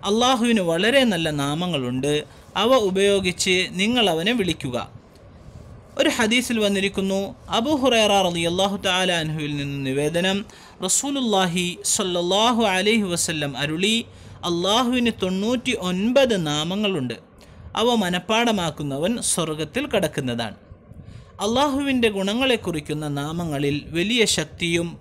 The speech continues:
പ്രതിഫലനശേഷിയുമുണ്ട്. അവ മനഃപ്പാഠമാക്കുന്നത് വളരെ ശ്രേഷ്ഠകരമാണ്. അവ പറഞ്ഞുകൊണ്ട് ചെയ്യപ്പെടുന്ന ദുആക്കൾ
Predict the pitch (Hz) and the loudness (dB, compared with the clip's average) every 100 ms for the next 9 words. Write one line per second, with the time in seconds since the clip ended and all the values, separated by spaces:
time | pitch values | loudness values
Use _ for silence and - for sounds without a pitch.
0 | - 214 240 254 202 175 165 160 151 - | -2 -2 0 -2 -2 -2 -2 -2 -2 -2
1 | 202 247 147 127 - - - - - - | -2 -2 -2 -6 -12 -20 -20 -20 -16 -6
2 | 190 196 202 202 - - 196 202 247 285 | 0 2 2 0 -4 -8 -4 -2 -2 2
3 | 269 247 214 185 - 180 170 170 175 - | 2 4 2 -2 -2 -4 -2 0 0 -2
4 | - - - - 185 220 285 269 - 170 | -14 -20 -20 -4 0 2 4 2 2 0
5 | 165 - 165 196 233 180 131 - - - | -2 -2 -2 0 0 0 -4 -8 -20 -20
6 | - - - 269 285 208 180 190 175 147 | -20 -8 -2 0 0 0 -2 -2 -4 -4
7 | 147 147 - - 196 240 220 156 147 143 | -2 -4 -4 -4 0 0 -2 -4 -4 -4
8 | 139 131 147 143 226 - | -4 -4 -4 -2 -2 -2